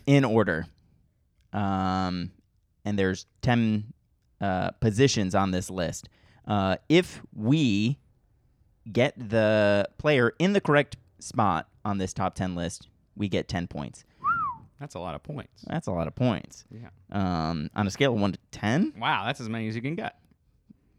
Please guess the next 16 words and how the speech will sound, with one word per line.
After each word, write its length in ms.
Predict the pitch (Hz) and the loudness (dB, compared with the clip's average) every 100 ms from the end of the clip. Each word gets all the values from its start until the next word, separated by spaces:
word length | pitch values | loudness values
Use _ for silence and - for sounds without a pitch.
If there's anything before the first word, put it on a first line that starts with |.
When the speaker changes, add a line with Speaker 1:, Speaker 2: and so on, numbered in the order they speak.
| - - - | -20 -20 -10
Speaker 1:
Yeah, 220 | - 117 | -6 -4
that's 240 | 67 107 - | -4 -6 -6
crazy. 600 | - - 165 101 67 - _ _ _ | -4 2 2 2 -6 -10 _ _ _
That 120 | - 180 | 0 2
would 120 | 120 | 0
be 120 | - | -2
nuts. 460 | 185 214 320 359 - | -2 0 0 0 -2
Speaker 2:
Yeah. 200 | 110 110 - _ _ _ - | -4 -6 -8 _ _ _ -2
Speaker 1:
Um, 540 | 110 110 107 107 110 - _ _ _ - _ _ _ _ - | 2 4 2 2 0 -4 _ _ _ -20 _ _ _ _ -4
uh, 320 | 107 104 98 | 0 2 0
so, 520 | - - 147 127 127 - | -2 4 8 10 8 2
<laughs> 120 | 160 | 0
uh, 240 | 135 127 - | 4 6 4
any, 640 | - 165 175 170 156 156 143 - | 4 6 6 6 8 6 2 2
uh, 520 | 123 120 113 113 110 - _ _ _ _ _ _ _ | 4 6 6 6 2 -2 _ _ _ _ _ _ _
uh, 320 | 110 101 95 | 0 0 0